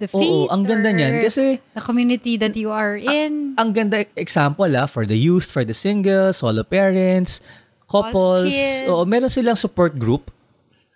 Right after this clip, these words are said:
Speaker 2: outside of their homes that brings back, brings them back to, to their homes. Di ba, yung, yung, ito yung pag may naghahanap na,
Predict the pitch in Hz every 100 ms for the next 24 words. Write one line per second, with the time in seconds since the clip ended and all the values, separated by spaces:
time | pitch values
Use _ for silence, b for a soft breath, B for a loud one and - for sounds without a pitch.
0 | - 156 156 - 143 131 - 139 131 208
1 | 180 120 107 120 - 170 160 165 160 -
2 | 139 143 - - 143 139 170 - 160 139
3 | 131 - 170 160 - 202 220 214 262 110
4 | - - b b b b b b 190 185
5 | 214 214 202 - 202 190 175 _ _ 190
6 | 208 196 180 175 180 170 156 156 156 151
7 | 147 147 143